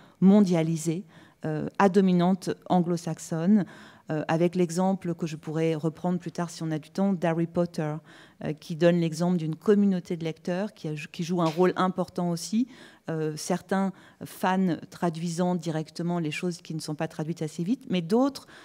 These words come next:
euh, s'intéressant à des erreurs, des approximations,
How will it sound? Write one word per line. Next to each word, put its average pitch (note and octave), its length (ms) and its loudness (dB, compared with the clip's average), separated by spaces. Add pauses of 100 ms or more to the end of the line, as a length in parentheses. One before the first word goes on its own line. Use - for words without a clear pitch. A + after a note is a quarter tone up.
(240)
euh, E3 200 -2
s'intéressant G3 720 0
à G3 120 2
des D#3+ 260 -2
erreurs, F#3+ 420 -4
des E3+ 200 -6
approximations, E3 840 -4